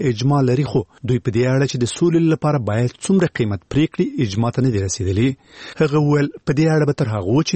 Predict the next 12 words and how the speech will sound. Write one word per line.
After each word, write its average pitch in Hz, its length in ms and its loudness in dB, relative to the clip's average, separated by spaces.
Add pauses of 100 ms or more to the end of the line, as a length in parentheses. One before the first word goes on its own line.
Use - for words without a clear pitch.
یوه 165 220 2
موافقه 160 400 -2
ترلاسه 151 360 0
کوو، 165 220 2 (260)
خبرې 117 360 0
وشي.» 127 280 0 (600)
واشنګټن 156 520 2
پوسټ 175 200 0
ورځپاڼې 147 420 2
هم 147 100 2
د 131 140 0
طالبانو 120 420 2